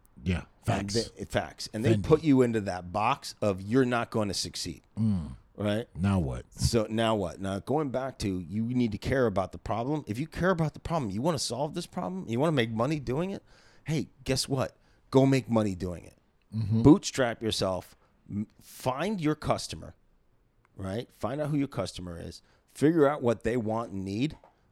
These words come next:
Speaker 2: Build it and sell it to them once.
Speaker 1: Okay.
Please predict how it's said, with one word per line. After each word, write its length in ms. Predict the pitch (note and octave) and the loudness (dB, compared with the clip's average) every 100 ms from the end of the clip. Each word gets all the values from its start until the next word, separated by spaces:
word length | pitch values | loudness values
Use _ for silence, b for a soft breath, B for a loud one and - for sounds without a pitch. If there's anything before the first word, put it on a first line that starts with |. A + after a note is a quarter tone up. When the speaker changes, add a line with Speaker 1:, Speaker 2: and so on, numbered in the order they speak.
| - G#2+ G2 | -14 -12 6
Speaker 2:
Build 300 | C3+ F3+ G#2 | 8 8 4
it 160 | F2+ - _ _ _ | -4 -8 _ _ _
and 140 | F#2 E2 | -12 -4
sell 360 | - C#3 A#2+ | 0 4 4
it 80 | F#2+ | 2
to 100 | - | -6
them 180 | D#2+ - - - | -12 -14 -20 -18
once. 560 | F2+ G#2 - - - - - | -8 -6 -6 -8 -14 -14 -10
Speaker 1:
Okay. 320 | F2 F2+ D2+ | -6 -4 -4